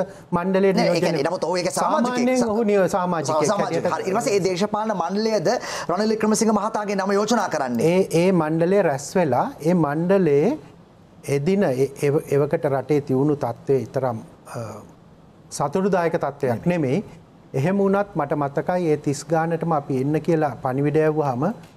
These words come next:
Speaker 1: ජී.එල් පීරිස් මැතිතුමා මට පුද්ගලිකව කිව්වා මම එන්නේ නෑ කියලා.
Speaker 2: එදාට එන්නේ නෑ කියලා.
Speaker 1: එන්නේ නෑ කියලා.
Speaker 2: හරි.
Speaker 1: එත-, එ-
Speaker 2: එතකොට කාගේ ප්‍රධානත්වයෙන්ද එදා පැවැත්වුනේ?
Speaker 1: එදා පැවැත්වුනේ එතකොට පක්ෂ මහලේකම් හැටියට
Speaker 2: ආ,
Speaker 1: මගේ
Speaker 2: ඔබේ
Speaker 1: ප්‍රධානත්වයෙන්
Speaker 2: ප්‍රධානත්වයෙන්.
Speaker 1: සහ,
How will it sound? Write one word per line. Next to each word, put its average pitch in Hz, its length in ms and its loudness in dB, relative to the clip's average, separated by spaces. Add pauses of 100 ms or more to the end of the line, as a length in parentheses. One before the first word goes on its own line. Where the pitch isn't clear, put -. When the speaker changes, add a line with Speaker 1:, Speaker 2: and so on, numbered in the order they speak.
(240)
Speaker 1:
ජී.එල් 180 320 2
පීරිස් 185 320 0
මැතිතුමා 170 460 -2 (1040)
මට 151 280 -2 (500)
පුද්ගලිකව 180 640 2
කිව්වා 151 240 0
මම 139 200 -2
එන්නේ 131 320 0
නෑ 151 220 0
කියලා. 107 420 -4
Speaker 2:
එදාට 170 260 -2
එන්නේ 165 260 -2
නෑ 190 80 0
කියලා. 165 260 2
Speaker 1:
එන්නේ 165 120 0
නෑ 151 200 0
කියලා. 120 240 -4
Speaker 2:
හරි. 196 240 -2 (420)
Speaker 1:
එත-, 139 180 -2
එ- 135 300 -2
Speaker 2:
එතකොට 208 260 2
කාගේ 233 300 0
ප්‍රධානත්වයෙන්ද 247 580 0
එදා 196 180 0
පැවැත්වුනේ? 190 520 -2 (1500)
Speaker 1:
එදා 214 220 0
පැවැත්වුනේ 202 460 2
එතකොට 208 300 0
පක්ෂ 190 260 -4
මහලේකම් 202 480 0
හැටියට 208 320 2
Speaker 2:
ආ, 175 60 0
Speaker 1:
මගේ 196 120 -2
Speaker 2:
ඔබේ 196 160 -2
Speaker 1:
ප්‍රධානත්වයෙන් 202 720 0
Speaker 2:
ප්‍රධානත්වයෙන්. - 20 -16
Speaker 1:
සහ, - 100 -6